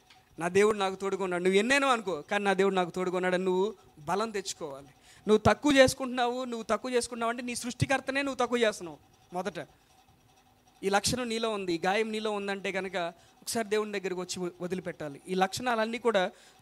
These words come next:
చెప్పిన తర్వాత నేను ఎలాగ స్వస్థపరచబడాలనే దాని గురించి, హీలింగ్ మందు గురించి చివరిలో చెప్తాను. So ఈ లక్షణం మీలో ఉంటే కనుక ఒకసారి సరి చేసుకోవాలని ప్రేమపూర్వకంగా కోరుకుంటున్నాను. ఇంకా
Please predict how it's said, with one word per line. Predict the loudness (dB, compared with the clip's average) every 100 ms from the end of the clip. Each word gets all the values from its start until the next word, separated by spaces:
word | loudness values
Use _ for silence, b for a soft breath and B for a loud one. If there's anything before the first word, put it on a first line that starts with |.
| 0
చెప్పిన | 2 4
తర్వాత | 4 4 2
నేను | 0 0
ఎలాగ | 0 0 0
స్వస్థపరచబడాలనే | -2 -6 -6 -6 -6 -2 -2 0 -2
దాని | -2 -4
గురించి, | -4 -6 -4 -4
హీలింగ్ | -2 -2
మందు | -2 -2
గురించి | -4 -4 -2
చివరిలో | -2 -2 -2
చెప్తాను. | -2 -2 -2 -2 -8 B B B
So | 6
ఈ |
లక్షణం | 8 6 4 2
మీలో | 2 4 4
ఉంటే | 4 0
కనుక | 0 -2
ఒకసారి | -2 2 4 4 0 -6 b
సరి | -2 0
చేసుకోవాలని | 2 0 2 2 2
ప్రేమపూర్వకంగా | 0 -2 0 -2 -2 -4
కోరుకుంటున్నాను. | -4 -4 -4 -2 -2 -4 -8 B B B -4
ఇంకా | 4 6 4